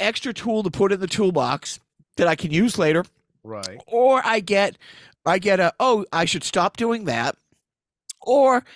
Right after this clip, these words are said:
Speaker 1: hey, I, in my head, I'm like, "I think this is how this should work." And then to hear somebody say, "Yeah." Uh, I, I'll give an example. Like, a couple weeks ago, as I'm beautiful minding the last few sets and I keep log and I'm like, I'm,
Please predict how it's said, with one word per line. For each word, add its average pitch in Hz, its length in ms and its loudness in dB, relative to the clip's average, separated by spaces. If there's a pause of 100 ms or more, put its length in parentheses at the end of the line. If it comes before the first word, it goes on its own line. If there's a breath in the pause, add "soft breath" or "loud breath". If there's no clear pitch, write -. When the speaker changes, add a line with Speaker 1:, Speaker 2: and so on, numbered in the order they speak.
(100)
Speaker 1:
hey, 240 240 0 (100)
I, 160 180 -4
in 185 120 0
my 226 220 0
head, 208 340 2
I'm 156 200 -2
like, 156 300 -2
"I 240 180 -2
think 254 240 -4 (120)
this 185 280 0
is 143 180 -6
how 156 180 0
this 147 200 -4
should - 220 -4
work." 151 320 0 (300 loud breath)
And 190 160 -4
then 240 120 -4
to 240 80 -2
hear 220 180 0
somebody 196 360 -2
say, 208 160 -2
"Yeah." 208 400 -2 (540 loud breath)
Uh, 160 340 4
I, 190 160 2
I'll 202 120 2
give 214 160 -2
an 208 60 -2
example. 208 440 -4
Like, 135 240 -4 (560)
a 147 120 -4
couple 233 360 0
weeks 220 260 -2
ago, 143 320 2
as 143 140 0
I'm 123 200 -6 (260 loud breath)
beautiful 185 460 -2
minding 175 520 0
the 147 80 -2
last 151 320 -2
few 190 120 -4
sets 160 420 0
and 143 100 -4
I 131 60 -2
keep 170 300 -6
log 147 420 2
and 135 100 -2
I'm 135 80 -6
like, 139 240 -4 (460 loud breath)
I'm, 156 200 -4